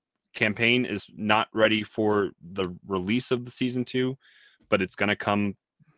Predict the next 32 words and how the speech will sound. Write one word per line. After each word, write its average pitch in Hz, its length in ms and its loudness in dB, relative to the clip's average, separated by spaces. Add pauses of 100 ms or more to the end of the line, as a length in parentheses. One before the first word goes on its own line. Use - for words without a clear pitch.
(340)
sometime 113 480 0
in 113 60 0
the 113 80 -2
season. 117 440 -2 (960)
Uh, - 60 -20 (240)
so - 160 -2
hopefully 117 600 2
there's 98 280 0
maybe 95 220 -2
some - 160 -8
shadow 117 340 2
drop 113 280 2
stuff 113 300 -2
that - 120 -16
comes, 107 640 -4
maybe 95 260 -6
some 90 380 -6 (280)
classic 107 460 -2
maps 107 320 -2
if - 160 -12
we 92 80 -8
can 85 240 -16
get, 95 280 0 (800)
uh, 107 360 4
Blood 113 280 2
Gulch 113 460 2 (100)
or, 104 680 0 (340)
like, 87 160 -10
Headlong, 110 500 0
like, 95 320 -4 (180)
an 110 180 -2
asymmetrical, 127 1000 2